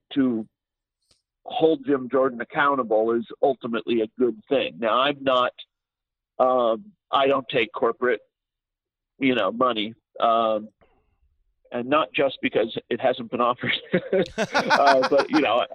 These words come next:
uh, um, but, uh, I mean, I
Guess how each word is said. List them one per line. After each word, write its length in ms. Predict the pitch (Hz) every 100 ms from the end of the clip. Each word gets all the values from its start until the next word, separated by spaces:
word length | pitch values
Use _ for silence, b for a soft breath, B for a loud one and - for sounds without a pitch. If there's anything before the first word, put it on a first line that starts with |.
| -
uh, 600 | - - 131 - - -
um, 400 | 143 139 127 120 - - B _ -
but, 260 | 156 135 -
uh, 380 | 139 131 127 120 117 - _ _ _ _ _ _ _ _ _ _ _ _ _ _ _ -
I 120 | 180
mean, 280 | 185 175 - _ _ - _
I 260 | 175 240